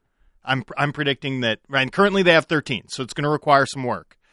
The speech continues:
But I, I bet you the Canucks will make more than fourteen picks. They need to. You have to address this prospect system.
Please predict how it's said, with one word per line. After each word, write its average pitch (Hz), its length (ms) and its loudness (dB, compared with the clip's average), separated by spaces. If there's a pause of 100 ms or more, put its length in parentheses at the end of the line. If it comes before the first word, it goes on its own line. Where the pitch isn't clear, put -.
(240)
But 143 120 2
I, 143 200 6
I 147 140 2
bet 143 160 0
you 139 100 -2
the 127 100 -2
Canucks 127 300 -6
will 117 120 -6
make 113 260 -4
more 117 180 -2
than 110 140 -6
fourteen 113 380 -8
picks. 104 280 -12
They 120 160 -8
need 135 280 -4
to. - 180 -20 (280)
You 135 140 -8
have 170 280 2
to 160 100 0
address 143 280 2
this 127 140 -12
prospect 143 480 0
system. 107 340 -10